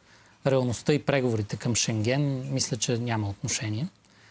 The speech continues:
По отношение на това, което се пре-, предлага като реформи, а,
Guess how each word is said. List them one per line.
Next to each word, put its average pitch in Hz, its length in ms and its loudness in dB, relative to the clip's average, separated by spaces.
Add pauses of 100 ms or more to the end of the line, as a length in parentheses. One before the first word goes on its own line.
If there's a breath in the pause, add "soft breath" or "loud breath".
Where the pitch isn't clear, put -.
(360 soft breath)
По 143 60 2
отношение 170 460 4
на 151 80 4
това, 160 160 2
което 160 300 2
се - 140 2
пре-, 123 360 2
предлага 131 540 2
като 113 500 0
реформи, 135 680 2 (560 soft breath)
а, 131 120 4